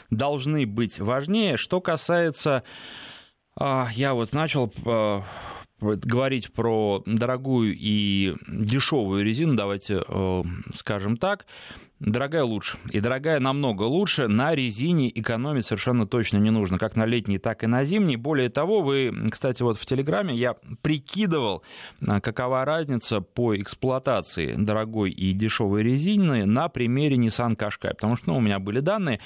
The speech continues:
а, по тому, как меняется расход. Нужно ведь учитывать, что когда вы покупаете дорогую резину, то в большинстве случаев сопротивление к качению в ней будет существенно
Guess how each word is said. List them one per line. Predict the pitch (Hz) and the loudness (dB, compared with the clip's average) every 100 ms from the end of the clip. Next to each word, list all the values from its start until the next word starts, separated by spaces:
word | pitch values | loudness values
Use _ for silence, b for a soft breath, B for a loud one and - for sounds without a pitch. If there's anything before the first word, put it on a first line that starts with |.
| B B B B | B B B B
а, | 113 107 | -2 -2
по | - - 160 | -4 -2 0
тому, | 151 135 139 180 | 0 -2 0 0
как | 147 147 | 0 -2
меняется | 143 147 147 127 - | -2 -2 0 0 0
расход. | 110 107 - 87 | 0 0 -2 -2
Нужно | 120 139 131 | 0 2 2
ведь | 117 123 | 0 -2
учитывать, | 120 220 214 123 101 | -2 -2 0 0 0
что | - 110 | -2 -2
когда | 117 110 131 | -2 0 0
вы | 113 117 113 | 0 0 0
покупаете | 113 - 113 127 117 104 - 104 95 | -4 -6 -4 0 0 -2 -2 0 0
дорогую | 95 113 117 110 110 | 0 -2 0 0 2
резину, | 120 185 185 120 | 2 2 2 0
то | - 117 110 | 0 2 2
в | 101 | 0
большинстве | 117 117 123 - 131 | -2 0 -2 0 -2
случаев | 101 151 165 123 - | 0 0 0 -2 -4
сопротивление | - 101 120 113 107 | -6 -2 0 2 0
к | |
качению | 117 110 185 180 156 120 | -2 -4 0 2 2 0
в | 110 | 0
ней | 135 151 | 2 2
будет | 117 117 113 | 0 0 -2
существенно | - 101 113 107 - 98 | -4 -2 -2 -2 0 -2